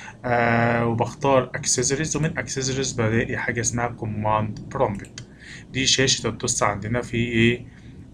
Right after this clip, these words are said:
نظام Windows. أو بدوس مفتاح شب-، مفتاح شباك مع آر، وبتظهر لي النافذة، نافذة ران،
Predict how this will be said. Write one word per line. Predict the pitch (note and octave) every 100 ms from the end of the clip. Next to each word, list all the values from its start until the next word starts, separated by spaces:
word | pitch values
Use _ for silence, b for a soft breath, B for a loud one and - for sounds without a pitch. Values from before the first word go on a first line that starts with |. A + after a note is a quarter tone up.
| -
نظام | A#2+ G#2 A2 A#2 A2+
Windows. | G2+ F#2+ F#2+ -
أو | C#3+ F3 - B B -
بدوس | A2 D3 -
مفتاح | A#2 - A#2+ G2
شب-، | - A2+ A2+ -
مفتاح | - A2+ - C3+
شباك | - A2+ A2+ B2 A#2+
مع | G#2+ A2
آر، | A#2 C3 G3 - - - B B C#2 C#2 -
وبتظهر | A#2+ A#2 A2+ - A2 - B2+
لي | B2
النافذة، | G#2+ G2+ A2 A2+ G#2 - - A2 A#2 - -
نافذة | A#2+ A2+ A#2+ A#2 -
ران، | B2+ E3+